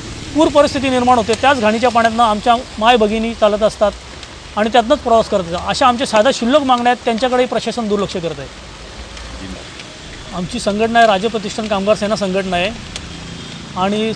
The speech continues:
तसेच समस्त नागरिक आणि राजप्रतिष्ठान कामगार सेना यांच्या वतीने आपण हे उपोषण करतो. आम्ही राहिला श्रीरामनगर लवजी परिसरात आहोत,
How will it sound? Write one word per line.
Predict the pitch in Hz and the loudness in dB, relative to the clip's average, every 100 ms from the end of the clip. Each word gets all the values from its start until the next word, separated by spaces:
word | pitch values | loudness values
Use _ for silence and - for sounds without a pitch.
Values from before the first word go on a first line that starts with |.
| - | -4
तसेच | 214 247 - 214 | 0 0 0 0
समस्त | 202 240 - 269 | 0 -2 0 2
नागरिक | 220 220 240 - - - - - 185 | 4 4 2 0 -12 -14 -14 -10 -2
आणि | 214 | 2
राजप्रतिष्ठान | 214 196 220 208 196 233 | 4 4 0 -4 -4 -2
कामगार | 220 196 220 | -2 0 0
सेना | 214 196 | 0 -2
यांच्या | 180 180 254 240 | -4 -2 2 2
वतीने | 226 240 226 | 2 2 0
आपण | 233 | 2
हे | 202 | 2
उपोषण | 214 202 202 214 | 0 0 -2 -2
करतो. | 196 160 143 139 - - 180 | -2 -4 -6 -12 -14 -8 -2
आम्ही | 202 233 | 2 4
राहिला | 190 208 233 247 - - | 6 6 4 2 -6 -6
श्रीरामनगर | 214 226 226 233 220 | 0 2 2 2 4
लवजी | 214 202 233 | 2 2 0
परिसरात | 220 202 214 214 | 0 0 2 4
आहोत, | 190 | 4